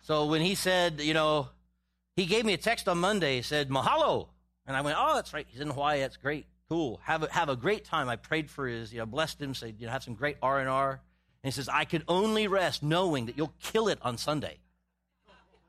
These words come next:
And I'm like, "Dude, I said no." <laughs> So I, I, I, I looked at that, and I kinda went, "Lord,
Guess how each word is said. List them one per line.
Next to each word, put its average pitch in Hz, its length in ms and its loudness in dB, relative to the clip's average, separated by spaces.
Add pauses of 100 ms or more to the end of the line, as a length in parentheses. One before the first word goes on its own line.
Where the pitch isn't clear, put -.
(140)
And - 140 -2
I'm - 180 0
like, 208 160 2 (380)
"Dude, 185 500 -2 (600)
I 240 120 2
said 240 320 0
no." 220 460 0 (240)
<laughs> - 1400 -2 (1600)
So 214 140 0
I, 202 340 4
I, 185 200 2
I, 175 220 0 (100)
I 160 100 4
looked 202 260 2
at 135 140 0
that, 127 420 0 (180)
and 143 80 2
I 147 60 0
kinda 175 180 0
went, - 200 0 (360)
"Lord, 269 440 -2